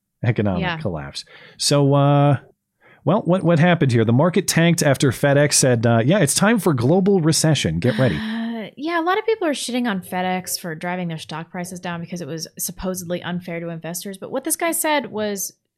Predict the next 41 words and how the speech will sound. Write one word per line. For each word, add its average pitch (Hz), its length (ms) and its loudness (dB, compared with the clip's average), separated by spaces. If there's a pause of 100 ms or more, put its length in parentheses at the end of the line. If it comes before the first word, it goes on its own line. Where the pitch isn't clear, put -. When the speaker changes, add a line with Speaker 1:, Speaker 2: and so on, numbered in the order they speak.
Speaker 2:
totally 247 380 -4
reasonable 226 560 -6
and 190 100 -4
obvious. 233 520 -4
So 220 80 -6
I'm 214 80 -2
not 254 160 -2
really 262 180 0
sure 220 300 -4
why 185 800 -6
FedEx 180 240 -4
shares 185 280 -6
were 180 100 -8
down 165 240 -6
twenty-two 175 360 -10
percent 175 320 -10
after 175 240 -10
he 165 80 -8
said 170 240 -12
this. 214 240 -8 (400)
Um, 233 100 0
he 254 60 2
didn't 311 160 -2
say 285 140 2
anything 269 200 0
specifically 226 540 -6
about 196 200 -6
the - 40 -14
company. 170 480 -10
He 175 80 -6
was 185 80 -6
just 202 140 -14
talking 208 320 -8
about, 175 360 -8 (520)
um, 175 240 -6
about 170 240 -6
the 170 40 -8
shipping 190 380 -8
industry 170 460 -10
in 170 160 -6
general. 165 580 -8